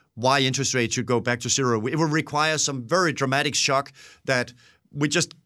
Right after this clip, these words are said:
don't know at this point what that might or might not be. But so far, we should be all planning with a baseline scenario that interest rates are not going back to zero. Note that this is not saying that the Fed funds rate will stay at five and a half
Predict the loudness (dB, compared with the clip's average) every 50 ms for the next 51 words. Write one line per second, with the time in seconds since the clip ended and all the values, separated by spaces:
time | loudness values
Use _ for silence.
0 | _ _ -20 -20 -4 2 4 4 6 6 6 6 6 4 4 4 2 0 0 2
1 | 0 0 2 2 2 0 2 2 0 0 0 0 0 0 2 2 0 0 0 0
2 | 0 0 0 -2 -4 -4 -2 0 0 0 0 0 0 -2 -2 -4 -10 -20 -20 -6
3 | 0 2 4 4 4 4 4 4 4 4 4 2 2 2 0 0 2 2 4 4
4 | 4 2 0 0 0 0 2 2 2 0 -2 -4 -6 -12 -20 -20 -20 _ _ 0
5 | 2 2 2 2 2 0 0 0 0 0 0 -2 0 0 0 0 2 2 2 2
6 | 2 2 2 0 0 0 0 0 0 0 0 0 0 0 0 0 -2 0 0 0
7 | 2 2 2 0 -2 -4 -12 -20 -20 _ _ _ 0 2 2 2 2 0 0 0
8 | 0 0 2 2 2 2 2 0 -2 -6 -12 -18 -20 -8 -2 2 4 6 6 6
9 | 6 4 2 -4 -12 -6 _ -2 0 2 2 2 2 2 2 2 2 2 2 2
10 | 2 2 2 2 2 2 2 2 0 0 0 0 0 0 0 0 0 2 0 0
11 | 2 2 0 2 2 2 2 2 2 2 0 0 2 2 2 4 4 2 0 -2
12 | -6 -12 -4 0 2 4 4 4 2 0 0 0 0 0 0 0 -2 -4